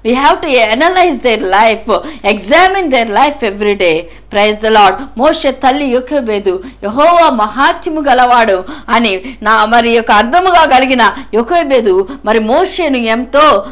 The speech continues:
దేవుని యొక్క ప్రేమలో, కృపలో, విశ్వాసంలో, నిరీక్షణలో పెంపార చేసి ఉన్నది. దేవుని యందు గొప్ప సాక్ష్యము పొంది ఉన్నాడు మోషే.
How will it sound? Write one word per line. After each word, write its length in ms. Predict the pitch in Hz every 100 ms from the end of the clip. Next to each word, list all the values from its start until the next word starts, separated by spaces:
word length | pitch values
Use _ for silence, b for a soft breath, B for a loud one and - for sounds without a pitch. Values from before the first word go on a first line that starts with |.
| - -
దేవుని 360 | 240 269 285
యొక్క 140 | 247 -
ప్రేమలో, 640 | - 240 254 277 240 196 202 - -
కృపలో, 380 | 311 294 262
విశ్వాసంలో, 800 | 190 214 262 294 302 330 330 269
నిరీక్షణలో 640 | 220 277 349 349 339 285 208
పెంపార 520 | 214 196 226 254 262 -
చేసి 280 | 190 190 208
ఉన్నది. 420 | 190 190 180 170 302 B
దేవుని 340 | 214 269 277 240
యందు 460 | 220 233 285 226 277 - 262
గొప్ప 200 | 311 294
సాక్ష్యము 680 | - 311 370 381 381 330
పొంది 360 | 330 294 262 240
ఉన్నాడు 360 | 214 208 208
మోషే. 760 | 220 190 196 - - 160 151